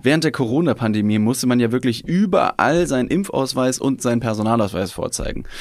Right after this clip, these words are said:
Und jetzt bin natürlich ich, ähm, ein Digital Nomad, also ein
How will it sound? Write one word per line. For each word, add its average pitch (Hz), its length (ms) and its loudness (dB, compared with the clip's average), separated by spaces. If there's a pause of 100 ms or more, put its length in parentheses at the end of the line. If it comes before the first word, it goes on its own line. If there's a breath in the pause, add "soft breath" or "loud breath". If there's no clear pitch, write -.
(180 loud breath)
Und 123 100 2
jetzt 120 140 0
bin 147 120 4
natürlich 139 420 0
ich, 185 300 -2
ähm, 123 460 2
ein 107 260 0 (140)
Digital 131 500 0
Nomad, 113 640 0
also 98 240 0
ein 101 400 -4